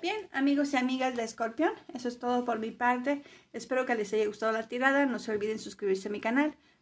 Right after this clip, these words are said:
dar la campanita para recibir notificaciones y si te gustó esta evidencia, no te olvides de darme un like. Muchísimas gracias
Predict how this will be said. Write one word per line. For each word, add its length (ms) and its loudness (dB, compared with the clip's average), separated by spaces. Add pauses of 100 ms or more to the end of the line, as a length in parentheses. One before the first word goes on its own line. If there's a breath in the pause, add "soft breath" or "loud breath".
(160 soft breath)
dar 160 0
la 100 2
campanita 480 0
para 160 2
recibir 380 0
notificaciones 960 -2 (320 loud breath)
y 80 -8
si 100 -8
te 140 0
gustó 200 0
esta 140 0
evidencia, 420 0
no 60 -6
te 80 -2
olvides 320 0
de 80 4
darme 360 2
un 120 -4
like. 180 -6
Muchísimas 460 0
gracias 580 2